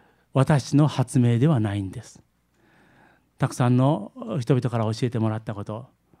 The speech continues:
本を読んだこと、私自身が祈ったこと、その結論として、当時、私はフォーエスということを言うようになりました。フォーエス。それは英語で言うならば、スクリプチャー、御言葉。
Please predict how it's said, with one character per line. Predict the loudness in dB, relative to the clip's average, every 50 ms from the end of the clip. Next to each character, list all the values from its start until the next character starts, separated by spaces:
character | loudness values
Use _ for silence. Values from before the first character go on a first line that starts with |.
| _ _ _ _ _ _ _ _ _ _
本 | 0 2 4 4
を |
読 | 4 4 4
ん | 2
だ | 0 -2
こ | -4 -8 -8
と、 | -10 -10 -12 -12 -16 _ _
私 | -8 -6 -6 -4 -4 -6
自 | -6 -4 -2 -2
身 |
が | 0 2
祈 | 2 2 0
っ | 0
た | -4 -8 -12
こ | -12 -12
と、 | -12 -12 -14 -16 _ _ -20 _ _ _ _ _ _ _ _
そ | -4 0 2
の | 2 2 2 0 -6 -14 -4
結 | 0 0 0 2 4
論 | 4 4 4
と | 4 0 -2
し | 0
て、 | 0 -2 -2 -2 -4 -8 _ _ _ _ _ _ _ _ _ _ _ _ _ -20 -20 _ _ _ _
当 | 0 0 2 2
時、 | 0 -2 -4 -4 -4 -6
私 | -6 -4 -4 -4 -4 -4 -4
は | -4 -4 -6 -8 _ -20 _ _ _
フ | 0 4 6
ォ | 6 6 6 4 4
ー | 4 4
エ | 4
ス | 4 2
と | -2 -6
い | -4
う | -4
こ | -6 -6
と | -4 -4
を | -2
言 | -2 -2
う | -2
よ | -2 -2
う |
に | -2 -4
な | -6
り | -6 -8
ま | -10 -12
し | -14
た。 | -16 -18 -18 -20 _ _ _ _ _ _ _ _ _
フ | _ -6 -2 -2 0
ォ | 0 -2
ー | -4
エ | -6
ス。 | -8 -14 -20 _ _ _ _ _ _ _ -10
そ | -8 -6
れ | -6
は | -4
英 | -4 -4
語 | -2 -2
で | -2 -2
言 | -2 -2
う | -2
な | -4
ら | -6 -8
ば、 | -10 -10 -12 -14 _ _ -20 -20 _ _ _ _ _
ス | _ -14 -2 2
ク | 4
リ | 4 4
プ | 4
チ | 2 -4
ャ | -6 -6
ー、 | -8 _ -14 -6 -2 0 0
御 | 2 0 0
言 | 0 -2
葉。 | -4 -6